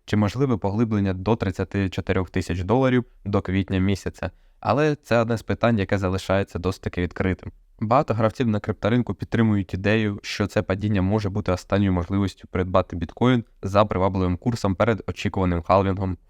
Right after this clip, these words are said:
в квітні дві тисячі двадцять четвертого року. Втім, не всі вважають, що ми можемо досягнути локального максимуму. Є також думки, що новини про запуск торгів спотовими біткоін Е Т Ф в С Ш А можуть бути тільки початком для нового етапу розвитку.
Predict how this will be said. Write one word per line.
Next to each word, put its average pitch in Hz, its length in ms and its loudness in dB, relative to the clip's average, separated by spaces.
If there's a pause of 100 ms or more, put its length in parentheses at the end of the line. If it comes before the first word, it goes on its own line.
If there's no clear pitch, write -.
в - 40 -18
квітні 92 300 0
дві 85 160 -2
тисячі - 340 -4
двадцять 82 220 -2
четвертого 82 420 -2
року. 87 240 -2 (440)
Втім, 165 280 0 (200)
не 117 100 4
всі 120 200 2
вважають, 104 460 2
що 98 180 0
ми 101 120 2
можемо 98 400 2
досягнути 98 480 -2
локального 90 580 0
максимуму. 87 580 -2 (300)
Є 113 160 0
також 123 280 -2
думки, 120 300 2
що 107 160 -2
новини 107 340 2
про - 180 -4
запуск 101 460 -2
торгів 98 280 -2
спотовими 92 520 0
біткоін 92 400 -2
Е 92 40 0
Т 95 120 -2
Ф 90 60 -2
в - 40 -18
С 95 100 -4
Ш 117 220 0
А - 320 -6
можуть 120 300 2
бути 107 240 -2
тільки - 360 0
початком 104 520 0
для 92 160 0
нового 92 340 0
етапу 82 460 -2
розвитку. 90 600 -4